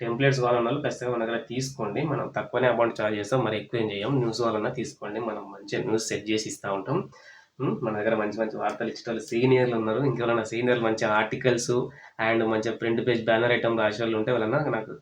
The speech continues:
కలవండి దయచేసి. మీ అవసరం కూడా సమాజానికి చాలా ఉంది. ఈ రోజులల్లో ఆర్టికల్ రాసేవాళ్ళు, స-, స్పెషల్ న్యూస్ రాసేవాళ్ళు లేరు. So, మీరు ఉన్న వాళ్ళ వలన ముందుకు రండి దయచేసి. So, ఇట్లా చూడండి, ఇంత క్వాలిటీగా ఇలా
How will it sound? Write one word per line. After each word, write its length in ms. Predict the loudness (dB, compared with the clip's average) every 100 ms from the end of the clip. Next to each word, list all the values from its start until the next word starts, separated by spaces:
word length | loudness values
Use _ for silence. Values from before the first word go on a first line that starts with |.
| -8
కలవండి 320 | 0 2 2
దయచేసి. 460 | 2 0 -2 -4 0
మీ 140 | 2
అవసరం 400 | 2 0 -2 -2
కూడా 220 | 0 -2 -6 -18 -8
సమాజానికి 540 | -2 0 2 0 0
చాలా 380 | 0 2 4 4
ఉంది. 260 | 4 0 -4
ఈ 140 | -4
రోజులల్లో 440 | -2 2 2 2
ఆర్టికల్ 640 | 2 0 -2 -4 -4 -2 0
రాసేవాళ్ళు, 460 | 0 -2 -4 -4
స-, 280 | -6 -12 -16
స్పెషల్ 320 | -12 -8 0
న్యూస్ 200 | 2 2
రాసేవాళ్ళు 540 | 2 0 0 0 0 -2
లేరు. 460 | -4 -2 0 -2 -6 _ _ _ -4
So, 80 | 0 4
మీరు 120 | 4 4
ఉన్న 100 | 4 6
వాళ్ళ 120 | 4
వలన 200 | 2 0 0
ముందుకు 240 | 0 0 0
రండి 200 | 0 -2 -4
దయచేసి. 360 | -6 -6 -6 -6 -4
So, 60 | -4
ఇట్లా 180 | -2 -2 -4 -4
చూడండి, 400 | -2 -2 -2 -8 -12
ఇంత 120 | -10 -4
క్వాలిటీగా 460 | -2 -2 -4 -2 -2
ఇలా 120 | -2